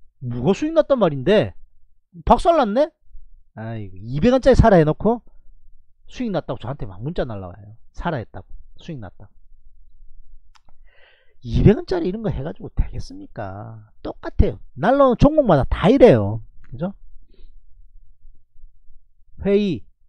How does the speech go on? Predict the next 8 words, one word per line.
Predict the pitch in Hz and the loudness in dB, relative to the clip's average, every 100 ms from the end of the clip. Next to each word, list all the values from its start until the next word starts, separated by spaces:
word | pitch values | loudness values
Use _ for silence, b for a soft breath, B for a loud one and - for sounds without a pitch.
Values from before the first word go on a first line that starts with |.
| - | -6
마치고, | 160 196 - 165 117 90 - - - - - - - - - - | 0 0 0 -6 -4 -6 -10 -20 -20 -20 -20 -16 -12 -14 -14 -12
그죠? | 147 208 | -8 -4
회의 | 160 185 | 2 4
마치고 | 202 196 - 127 101 - | 4 2 -2 -8 -8 -2
갔다 | 170 - 196 | -2 2 2
오니까 | 170 131 90 - | 2 -4 -10 -4
박살나 | - - - 156 98 | -2 -2 0 0 -2
있어. | - - | -8 -14